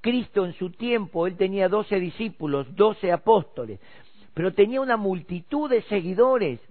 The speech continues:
discípulos también. Usted cuando lee en Lucas capítulo nueve, en, en la primer,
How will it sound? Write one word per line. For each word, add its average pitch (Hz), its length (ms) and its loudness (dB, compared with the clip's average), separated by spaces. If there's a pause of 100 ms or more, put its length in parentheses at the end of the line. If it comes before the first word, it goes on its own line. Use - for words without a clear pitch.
(160)
discípulos 180 720 0
también. 214 540 0 (400)
Usted 170 260 -4
cuando 190 280 4
lee 196 400 4
en 170 120 -2
Lucas 196 360 -2
capítulo 185 560 -4
nueve, 202 420 -2 (440)
en, 151 300 -4
en 151 140 -4
la 151 120 2
primer, 190 580 2